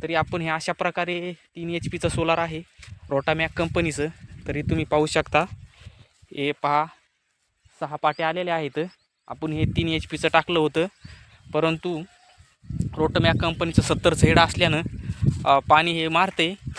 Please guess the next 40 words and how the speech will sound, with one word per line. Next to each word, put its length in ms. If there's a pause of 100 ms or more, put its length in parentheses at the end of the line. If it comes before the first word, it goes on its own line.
(140)
बऱ्यापैकी. 500 (480)
तरी 120
आपण, 320
अ, 220 (140)
त्याच्यावरती 680 (120)
हा 180
अशा 200
प्रकारे 460 (640)
गव्हाला 280
सध्या 320
पाणी 180
चालू 300
केलेलं 260
आहे. 120 (540)
चला 240
तर 80
मी 120
तुम्हाला 280
पाणी 280
दाखवतो 360
कशा 220
प्रकारे. 440 (360)
सध्या 280
तरी 160
ढगाळ 280
वातावरण 440
आहे, 200 (160)
तरी 100
कशा 240
प्रकारे 340
पाणी 240
मारतं 320 (640)
तरी 120
तुम्हाला 300
मी 100
दाखवतो. 380
सध्या 360
तरी 100
आपल्या 280
इथं 180